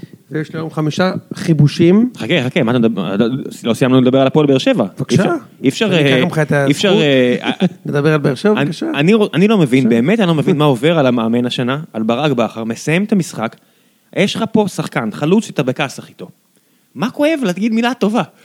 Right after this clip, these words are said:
Speaker 2: כולם ראו שסאבו באמת, בסדר, השחקן הכי טוב על המגרש היה, נניח חוץ מהצמד, שאולי סער יותר. מה כואב לך ליישר את ההדורים? למה?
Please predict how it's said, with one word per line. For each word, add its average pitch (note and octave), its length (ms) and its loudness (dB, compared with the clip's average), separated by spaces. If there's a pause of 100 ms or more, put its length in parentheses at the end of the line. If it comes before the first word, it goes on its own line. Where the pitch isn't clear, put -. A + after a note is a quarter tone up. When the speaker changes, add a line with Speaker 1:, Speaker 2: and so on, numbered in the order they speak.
(320)
Speaker 2:
כולם F#4 340 2
ראו B3 200 0
שסאבו A3 460 -4
באמת, D#3+ 360 -4
בסדר, G3 200 -2
השחקן D3 320 -8
הכי E3 180 -4
טוב D3 160 -4
על A2+ 60 -8
המגרש F#3+ 400 -6
היה, F#3+ 340 -2 (140)
נניח D3 280 0
חוץ D#3+ 140 -2
מהצמד, F3 380 -2
שאולי C#3 400 -4
סער C3 260 -2
יותר. D#3 180 -10 (320)
מה B3 160 -2
כואב D4 320 0
לך E4 120 -4
ליישר A3 340 0
את - 100 -4
ההדורים? C3 440 2 (420)
למה? D4 320 0